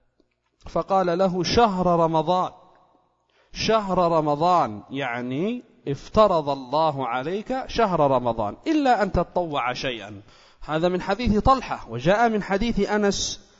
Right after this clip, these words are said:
وهو أيضًا في الصحيحين: دخل رجل وأناخ جمله ثم سأل النبي عليه الصلاة والسلام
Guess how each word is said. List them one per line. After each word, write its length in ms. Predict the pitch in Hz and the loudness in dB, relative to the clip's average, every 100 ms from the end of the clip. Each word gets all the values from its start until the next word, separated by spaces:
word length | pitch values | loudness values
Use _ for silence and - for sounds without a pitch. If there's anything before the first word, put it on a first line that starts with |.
| _ - | _ -4
وهو 240 | 135 135 | -2 -2
أيضًا 300 | 170 180 165 | 0 0 -2
في 80 | 147 | -2
الصحيحين: 760 | - 143 147 135 170 220 254 - _ _ _ _ | -4 -6 -6 -6 -4 -4 -6 -12 _ _ _ _
دخل 360 | - 240 185 147 | 0 0 2 2
رجل 520 | 139 170 196 262 277 - | 4 4 2 -2 -4 -8
وأناخ 640 | - - 151 165 165 156 139 131 131 - - | -8 -4 -2 0 0 0 0 0 0 -6 -6
جمله 800 | 127 143 165 208 190 175 233 269 - _ _ _ _ _ _ | 0 2 4 4 2 2 -4 -6 -16 _ _ _ _ _ _
ثم 360 | - 196 180 156 | -2 0 2 2
سأل 340 | - - 143 | 2 0 0
النبي 300 | 139 135 135 | 0 -2 -2
عليه 240 | 120 120 117 | -2 -2 -4
الصلاة 380 | 120 123 123 - | -4 -2 -2 -4
والسلام 640 | 110 - 123 151 180 180 | -8 -6 -4 -2 -2 -4